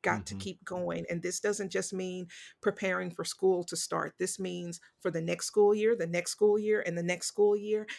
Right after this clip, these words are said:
Speaker 1: and really not just school, life. We have to, we have to look through a bigger set of lenses.
Speaker 2: So can I ask you a question, Tracy? Do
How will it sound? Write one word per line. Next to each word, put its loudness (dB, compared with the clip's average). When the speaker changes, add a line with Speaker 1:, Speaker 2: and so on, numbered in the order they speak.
Speaker 1:
and 2
really 0
not -4
just -6
school, 0
life. -2
We -6
have -4
to, -2
we 2
have -2
to 0
look -4
through -2
a -2
bigger -4
set -2
of -4
lenses. -8
Speaker 2:
So -2
can 0
I 4
ask 2
you 6
a 2
question, -4
Tracy? -2
Do 0